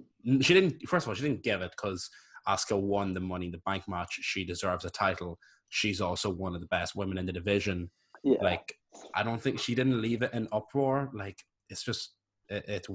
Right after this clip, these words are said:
Speaker 1: it was weird. That's a weird
Speaker 2: But
Speaker 1: statement.
Speaker 2: I, I can see what she's saying. Like, you're the top person, you're the face of the company, and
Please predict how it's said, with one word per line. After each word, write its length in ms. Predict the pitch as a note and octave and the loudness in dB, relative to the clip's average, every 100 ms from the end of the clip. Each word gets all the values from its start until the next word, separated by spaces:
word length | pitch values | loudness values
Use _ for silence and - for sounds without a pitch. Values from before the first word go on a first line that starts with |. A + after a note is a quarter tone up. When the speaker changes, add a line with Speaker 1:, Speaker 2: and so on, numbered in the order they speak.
| G2 | -6
Speaker 1:
it 80 | G2 | -4
was 160 | F#2+ F2+ | -4 -4
weird. 380 | F2+ E2+ F2 - - _ - - | -6 -6 -8 -12 -18 _ -20 -12
That's 120 | G2+ | -4
a 60 | |
weird 300 | F#2+ B2+ F#3 F3 | -4 4 8 8
Speaker 2:
But 120 | C#3 | 8
Speaker 1:
statement. 360 | - - - - | 6 -4 -12 -4
Speaker 2:
I, 280 | - - - | -2 0 0
I 40 | D#3 | 0
can 160 | E3+ | -2
see 160 | D#3 F3+ | 4 6
what 180 | G#3+ D#3 | 6 0
she's 200 | E3+ - | -2 0
saying. 380 | A#2 A#2 B2+ B2 | 0 0 -2 -6
Like, 320 | - A#2+ A#2 - | 2 4 4 0
you're 260 | C#3+ C3 C#3 | -2 2 4
the 100 | C#3 | 2
top 300 | - D3+ - | 2 0 2
person, 320 | C#3+ C3+ C3+ C3 | 0 0 -4 2
you're 200 | D3 D#3 | 4 6
the 80 | |
face 440 | D3 - C3+ C#3+ - | 2 6 6 6 2
of 100 | B2 | 0
the 80 | B2 | 0
company, 580 | C3+ B2 B2 - - - _ _ _ _ _ _ | -2 -4 -6 -8 -8 -14 _ _ _ _ _ _
and 540 | B2+ A#2+ A#2 A#2 A2+ | 6 6 4 -2 -4